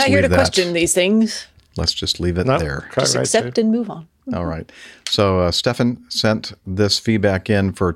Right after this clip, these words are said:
Speaker 2: Tillman, renewable, renewable fuel. Okay, let's, uh, have a listen.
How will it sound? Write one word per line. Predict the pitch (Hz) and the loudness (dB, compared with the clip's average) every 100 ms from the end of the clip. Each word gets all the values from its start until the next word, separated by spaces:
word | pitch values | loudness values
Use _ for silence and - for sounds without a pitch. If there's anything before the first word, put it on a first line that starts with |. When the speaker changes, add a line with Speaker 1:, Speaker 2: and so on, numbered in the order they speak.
| _ | _
Speaker 2:
Tillman, | - 156 131 95 117 139 | -2 0 2 2 2 -2
renewable, | 95 104 123 127 113 110 - _ | 0 2 4 2 2 -2 -6 _
renewable | 113 110 101 107 135 92 92 101 | 0 2 4 2 2 2 0 -2
fuel. | - 127 127 90 - - | -4 -2 0 0 -2 -2
Okay, | 117 - 90 82 - | -2 0 -2 -2 -8
let's, | 101 - - | -6 -4 -2
uh, | 90 90 | 0 0
have | 101 | 0
a | 107 | 0
listen. | 127 - | 0 -2